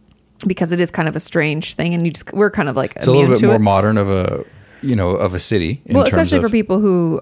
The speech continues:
Speaker 1: are, are blind or have a tough time getting around and stuff.
Speaker 2: Fantastic. For s-,
Speaker 1: Yeah.
Speaker 2: you did a great job explaining it because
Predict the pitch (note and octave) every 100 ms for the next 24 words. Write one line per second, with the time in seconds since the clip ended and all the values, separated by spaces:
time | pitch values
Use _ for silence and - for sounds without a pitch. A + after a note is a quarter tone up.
0 | - F3 E3 E3 - F3 D#3+ C3+ A#2+ F3
1 | G#3 - - E3 G3+ F3+ - _ - E3+
2 | E3+ D#3 D3 D3+ C3 C#3+ D#3 C3 A#2 G2+
3 | C3+ C#3+ C#3+ - F2 - _ _ - G2
4 | - G#2+ A2 G2 B2+ C3 G2+ E2+ G2 F2
5 | E2+ - B2 A2+ - - G#2 G2 G#2+